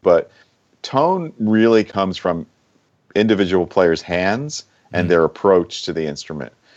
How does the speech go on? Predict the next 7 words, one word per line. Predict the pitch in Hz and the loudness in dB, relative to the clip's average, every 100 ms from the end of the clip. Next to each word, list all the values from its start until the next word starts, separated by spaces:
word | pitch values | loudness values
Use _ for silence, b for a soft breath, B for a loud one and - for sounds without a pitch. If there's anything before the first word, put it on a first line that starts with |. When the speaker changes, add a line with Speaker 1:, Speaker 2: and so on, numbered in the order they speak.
| b b - | b b -4
Speaker 1:
And | 95 92 | 0 2
this | 110 | 0
could | - 107 | 0 0
be | 95 | 0
proven | - 120 127 110 92 | 2 4 4 4 0
by | 90 87 85 | 2 2 0
you | 85 92 98 98 98 92 | -2 -2 0 2 0 -2